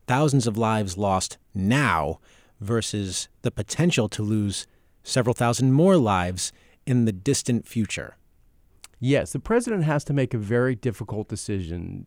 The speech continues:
Speaker 2: during the book about whether he and his staff should accept the Chinese offer, which has these strings attached, but will cost Americans a great deal for as long as the next century on the environmental front, on the national security front. And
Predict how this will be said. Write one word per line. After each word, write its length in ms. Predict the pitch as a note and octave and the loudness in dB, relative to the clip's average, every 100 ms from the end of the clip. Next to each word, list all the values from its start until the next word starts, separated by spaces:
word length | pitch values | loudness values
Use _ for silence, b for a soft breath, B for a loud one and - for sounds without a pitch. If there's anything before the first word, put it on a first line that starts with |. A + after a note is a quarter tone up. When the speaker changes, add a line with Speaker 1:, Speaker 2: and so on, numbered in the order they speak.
| - | -8
Speaker 2:
during 260 | B2 A2+ G#2+ | -2 -2 -2
the 80 | G2 | -4
book 340 | G2 F2+ - A2 | -4 -6 -6 -8
about 300 | G#2 G#2 G2 | -2 -2 0
whether 500 | G#2+ G#2+ G2+ G2 - | -2 0 -2 -4 -8
he 520 | - C3 C3 C3 C3 A#2+ | -6 0 0 0 -2 -4
and 140 | G#2 | -6
his 120 | G2+ - | -6 -8
staff 360 | - G#2+ G#2 | -4 -4 -4
should 160 | - F#2 | -6 -8
accept 400 | - - C3+ - | -8 -2 -2 -2
the 80 | A#2 | -8
Chinese 440 | - G#2 G#2+ G2 | -4 -4 -2 -4
offer, 320 | F#2 F2 G2+ | -4 -6 -8
which 140 | F#2 - | -10 -6
has 160 | G#2 | -6
these 140 | G2+ - | -6 -6
strings 200 | G#2 F2+ | -8 -8
attached, 400 | F#2 G2 - - | -4 -4 -4 -2
but 200 | A#2 - | -2 -2
will 420 | G#3+ A3+ E3 - b b b b | 0 0 0 -4 b b b b
cost 400 | - D#3+ D#3+ - | -2 2 2 2
Americans 440 | B2+ A#2 A#2 A#2 G2+ | 0 2 0 0 -4
a 40 | |
great 320 | G2+ A2+ G#2+ | -2 0 0
deal 320 | - A#2 G2+ F#2 | -2 -2 -2 -4
for 280 | - A#2+ | -4 -2
as 120 | A2 A2 | 0 2
long 260 | A#2+ B2 | 0 2
as 220 | G#2 F2 - | -2 -4 -8
the 100 | B2 | -4
next 220 | A#2 A2+ | -2 -4
century 580 | - A#2+ - E2+ E2+ - - | -4 -4 -4 -10 -10 -12 -12
on 220 | - F#2+ | -8 -6
the 80 | F#2 | -6
environmental 580 | E2+ G2+ G#2+ A#2+ A#2+ G#2+ | -4 -2 -2 -2 -4 -8
front, 600 | - A2 G2+ F#2 - - b b b b - | -6 -6 -4 -6 -12 -20 b b b b -10
on 220 | F2+ E2+ | -8 -6
the 180 | F2+ - - | -8 -10 -8
national 320 | A2 G#2 F#2+ | -6 -4 -6
security 440 | - B2+ C#3+ C3+ A2+ | -8 -4 -2 0 -2
front. 380 | B2 A2 G2+ - b b A2+ | -2 -4 -6 -16 b b -4
And 200 | A#2+ | -2